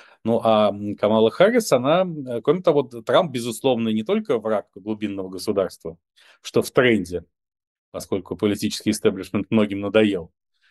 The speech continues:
с его, так сказать, такой окуклившейся полностью сам в себе и варящийся в собственном соку,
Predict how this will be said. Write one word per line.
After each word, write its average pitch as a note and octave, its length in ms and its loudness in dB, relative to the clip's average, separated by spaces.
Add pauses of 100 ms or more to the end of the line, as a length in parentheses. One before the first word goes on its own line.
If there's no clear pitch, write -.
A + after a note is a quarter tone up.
с - 140 -16
его, F2 160 -2
так F2 140 -8
сказать, - 220 -14
такой F2+ 300 0
окуклившейся G#2 720 0
полностью G2+ 420 -2
сам F#2+ 200 0
в - 40 -14
себе G2+ 300 -4
и G2 40 -2
варящийся G2 440 -2
в - 60 -20
собственном G2+ 320 -6
соку, G#2+ 420 -4